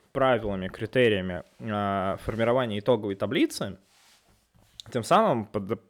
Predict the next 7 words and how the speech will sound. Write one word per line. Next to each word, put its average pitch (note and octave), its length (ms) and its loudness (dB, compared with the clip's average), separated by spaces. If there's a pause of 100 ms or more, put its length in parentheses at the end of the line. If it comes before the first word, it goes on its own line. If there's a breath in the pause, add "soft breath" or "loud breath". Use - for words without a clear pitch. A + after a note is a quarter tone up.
(140)
ну, C3+ 300 2
типа, G#2 280 -12
подстегивая A2+ 600 -2
игроков G2+ 400 -2
играть A2+ 300 2
более A#2 240 2
ответственно, G2 500 -6